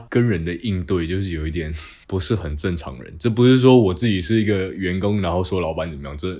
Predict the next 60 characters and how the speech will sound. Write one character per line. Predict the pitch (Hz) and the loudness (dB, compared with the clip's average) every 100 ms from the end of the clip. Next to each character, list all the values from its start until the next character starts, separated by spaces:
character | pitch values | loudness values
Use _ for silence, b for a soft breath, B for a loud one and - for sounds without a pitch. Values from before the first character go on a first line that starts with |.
| - | -10
不 | 90 | -8
是 | 98 | -6
这 | 90 | -4
个 | 87 | -4
境 | 82 78 | -6 -10
界。 | 73 71 65 | -10 -12 -12
就 | 92 | -12
是， | 110 139 131 B B B B B | -2 0 0 B B B B B
哎， | 160 | 0
我 | |
不 | 135 | 2
知 | 180 | 4
道 | |
有 | 135 | 4
没 | 131 | 2
有 | |
发 | 131 135 | 2 2
给 | 127 | 2
你 | 101 | -4
们 | 87 | -6
看 | 120 104 | -6 -6
过， | 104 95 | -4 -6
他 | 113 151 | -4 -4
可 | 151 131 110 | -4 -2 -2
以 | 127 107 - _ - | 0 -2 -8 _ -10
星 | - 156 | -2 0
期 | - | 2
六、 | 135 143 | 4 4
星 | 135 135 | 4 2
期 | 110 | 2
天 | 113 117 120 131 - _ | 4 2 2 -2 -10 _
七 | - 143 | -2 0
点 | 127 110 | 4 4
左 | 107 82 | 4 0
右， | 92 85 | 0 0
然 | 85 | 2
后 | |
发 | 101 - 104 107 - | 0 4 2 2 -4
一 | 117 - | -10 0
堆 | 104 98 98 107 - _ | 4 4 2 -4 -18 _
WeChat | 104 104 - 90 71 | -2 -2 0 -2 -2
录 | 92 82 | -6 -4
音， | 78 76 78 b b b b | -4 -6 -8 b b b b
然 | - 107 | 0 4
后 | 123 | 4
他 | |
可 | 123 | 6
以 | 104 | 4
发 | 98 107 | 6 4
那 | 110 110 | 4 2
种 | 98 78 67 - - | -2 -4 -10 -16 -4
每 | 92 104 | 0 4
一 | |
个 | 123 120 | 6 8
都 | 120 123 | 8 8
四 | - 131 | 4 0
十 | 101 98 98 | 0 -2 -2
秒 | 87 90 | -2 -2
以 | 73 | -4
上， | 71 90 | -4 -4